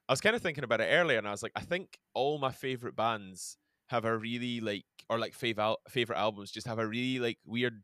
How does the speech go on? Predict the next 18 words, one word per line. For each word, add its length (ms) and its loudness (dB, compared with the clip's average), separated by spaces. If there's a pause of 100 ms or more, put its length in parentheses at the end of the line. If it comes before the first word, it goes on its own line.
dreary, 680 -2
sad 600 0
undertone 640 -2
to 80 -2
all 220 4
of 100 -2
them, 180 -2 (460)
and 140 2
I 60 4
think 400 -4
that 180 0
maybe, 520 -2
like, 180 -2
carries 400 -2
across 400 -4
<laughs> 120 -10
for 140 -8
us, 340 -6